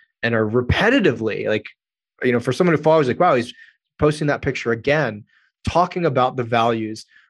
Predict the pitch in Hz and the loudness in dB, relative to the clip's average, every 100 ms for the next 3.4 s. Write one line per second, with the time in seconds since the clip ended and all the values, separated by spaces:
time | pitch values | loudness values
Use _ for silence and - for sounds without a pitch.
0 | - 127 185 226 202 165 - 135 135 135 | -6 0 2 4 2 0 -2 2 2 2
1 | 131 120 123 113 120 120 113 113 - - | 0 0 2 2 2 0 -2 -8 -12 -4
2 | 113 113 107 - 170 180 170 - 147 - | -2 -2 -4 0 2 2 -2 -2 -4 0
3 | 135 127 120 113 | -2 -2 -2 -4